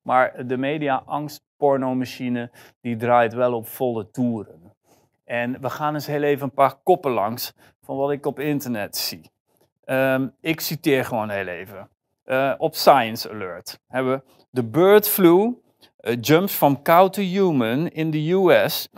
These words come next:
and experts confirm first case." In Australië gaat het ook los. Eh, want de Australian Broadcasting Corporation die kopt:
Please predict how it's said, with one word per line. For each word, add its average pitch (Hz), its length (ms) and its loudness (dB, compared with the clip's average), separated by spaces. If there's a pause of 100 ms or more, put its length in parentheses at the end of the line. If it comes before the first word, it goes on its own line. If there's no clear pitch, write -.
and - 180 -4
experts - 680 -4
confirm 170 580 -2
first 185 460 -2
case." 190 460 -2 (1300)
In 165 140 0
Australië 185 480 2
gaat 170 160 4
het 160 200 -4
ook 175 240 4
los. - 560 -4 (840)
Eh, 139 300 2
want 143 160 0
de - 60 -6
Australian 160 840 2
Broadcasting 156 680 2
Corporation 139 800 0
die 139 140 -4
kopt: 147 340 0